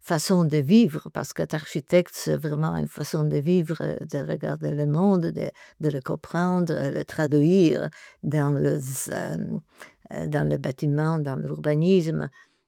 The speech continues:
Euh, v-, nous, euh, nous, euh, focus, focus us, it, it,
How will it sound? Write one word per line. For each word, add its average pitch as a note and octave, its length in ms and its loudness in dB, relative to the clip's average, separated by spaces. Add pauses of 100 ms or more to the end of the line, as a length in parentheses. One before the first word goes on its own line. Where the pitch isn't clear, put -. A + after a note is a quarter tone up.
(200)
Euh, D#3 500 -4 (300)
v-, - 240 -16 (840)
nous, F3+ 640 4 (140)
euh, D#3 540 -2 (2000)
nous, F3+ 500 8 (120)
euh, D#3 240 -2 (140)
focus, - 420 -6
focus - 380 -6
us, - 280 -8 (100)
it, D3+ 300 -6
it, D#3+ 180 -4